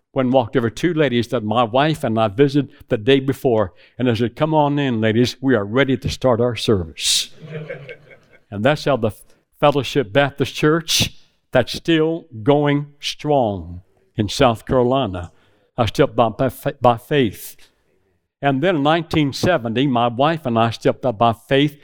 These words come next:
to go into evangelism. We had two daughters and ninety-five cents in our checking account.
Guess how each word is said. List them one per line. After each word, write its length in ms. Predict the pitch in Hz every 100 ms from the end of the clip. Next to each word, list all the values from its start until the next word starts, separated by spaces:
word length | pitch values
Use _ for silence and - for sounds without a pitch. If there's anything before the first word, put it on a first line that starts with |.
| _ _
to 80 | 143
go 140 | 139
into 120 | 139 139
evangelism. 880 | 156 151 139 123 98 - 87 80 - _ _ _ _ _ -
We 140 | 135
had 160 | 123 127
two 180 | 180 190
daughters 540 | 147 139 156 160 - -
and 260 | 123 107
ninety-five 800 | 123 151 165 180 - 151 139 120
cents 500 | - 131 107 107 - - -
in 140 | 123
our 100 | 104
checking 480 | - 160 - 113 101
account. 460 | 98 110 107 135